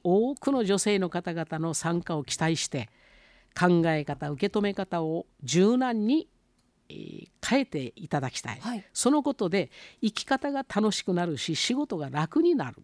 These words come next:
Speaker 2: うん。
Speaker 1: そして自分の、おー、どんなにでも変えられるという柔軟性が育つ。ぜひ後輩の女性たちにそういう異職種交流に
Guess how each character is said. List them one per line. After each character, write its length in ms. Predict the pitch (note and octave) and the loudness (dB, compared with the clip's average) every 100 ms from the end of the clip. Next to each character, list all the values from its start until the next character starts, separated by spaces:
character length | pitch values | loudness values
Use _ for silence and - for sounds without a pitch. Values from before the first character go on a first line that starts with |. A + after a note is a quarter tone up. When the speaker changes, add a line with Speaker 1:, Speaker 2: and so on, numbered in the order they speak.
| - | -12
Speaker 2:
う 40 | |
ん。 560 | G#3+ A3+ A3 G#3 G3+ G3+ | -8 -8 -8 -10 -12 -16
Speaker 1:
そ 160 | - A#3+ | -6 -2
し 40 | |
て 80 | A3+ | 0
自 140 | F3 G3 | 0 2
分 220 | A#3+ A#3 | 4 4
の、 160 | A#3 A3 | 2 0
お 520 | - E3 D#3 D#3 D#3 D#3 | -4 -6 -4 -6 -6 -4
ー、 20 | |
ど 120 | F3 | -4
ん 60 | - | -4
な 80 | |
に 100 | - | -4
で 80 | A#4+ | -4
も 260 | G#4 B3+ - - | -2 -2 -4 -2
変 160 | F3+ F#3+ | 2 4
え 60 | |
ら 120 | F3+ D#3 | 4 2
れ 140 | D#3 | 0
る 100 | A3+ | -2
と 140 | - | -2
い 180 | D3 C3+ | -4 -6
う 60 | B2 - | -10 -14
柔 260 | C#3+ E3+ G#3 | -2 2 2
軟 180 | A#3 A#3+ | 2 -2
性 160 | C4+ | -4
が 60 | C4 | -4
育 180 | - D3+ C#3+ | -4 -6 -6
つ。 200 | - - - _ - - _ - | -8 -12 -20 _ -20 -20 _ 0
ぜ 140 | F#3 | 2
ひ 240 | - - - _ - - - | 2 -2 -6 _ -20 -18 -2
後 180 | E3+ | -2
輩 220 | D#3+ D#3+ D#3 | 0 0 0
の 240 | C#3+ C#3+ | -2 -4
女 120 | D#3+ | -4
性 200 | - D3+ | -4 -4
た 140 | C#3 C3+ | -6 -10
ち 140 | A#2+ | -6
に 200 | C3 E3+ - _ - _ | -2 -4 -6 _ -20 _
そ 300 | - F3+ F3+ | -2 2 2
う 80 | D#3+ | 2
い 80 | |
う 60 | D#3 | -2
異 140 | G3 E3+ | -4 -2
職 460 | - G3+ G3+ - | 0 0 -4 -10
種 360 | - - F3+ F#3 - _ - | -8 0 0 0 -6 _ -20
交 320 | - F#3 F3 | 0 2 4
流 260 | E3 E3 D3+ | 2 0 0
に 220 | E3 A3+ | 0 0